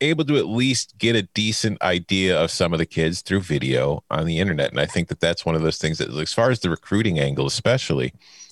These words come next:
like, before the internet came around, college football fans cared about recruiting to a certain degree.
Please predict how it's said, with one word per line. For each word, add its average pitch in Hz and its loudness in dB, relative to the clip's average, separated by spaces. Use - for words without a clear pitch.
like, 120 2
before 165 4
the 180 0
internet 131 4
came 110 2
around, 98 2
college 151 2
football 117 2
fans 92 0
cared 101 0
about 80 0
recruiting 82 0
to 76 -6
a - -2
certain - -2
degree. - -6